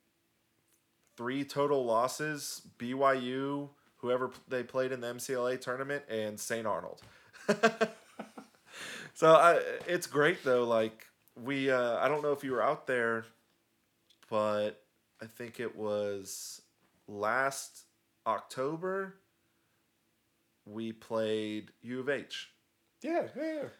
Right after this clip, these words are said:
Speaker 1: Yeah, and we had,
Speaker 2: Yeah.
Speaker 1: like, thirty guys show
Speaker 2: Yep.
Speaker 1: up. And the best part was their coach, he was someone I played with in high school.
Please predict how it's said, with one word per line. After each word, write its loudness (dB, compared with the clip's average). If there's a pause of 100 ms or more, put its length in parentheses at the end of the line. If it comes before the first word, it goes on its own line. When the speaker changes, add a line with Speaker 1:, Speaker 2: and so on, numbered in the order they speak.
Speaker 1:
Yeah, 6
and -2
we -8
had, -6
Speaker 2:
Yeah. -6
Speaker 1:
like, -6
thirty 0
guys 0
show -4
Speaker 2:
Yep. -4
Speaker 1:
up. -10
And -8
the -2
best 2
part 6
was 2 (400)
their 2
coach, 0
he -6
was -6
someone -2
I 4
played -4
with -6
in -10
high -4
school. -6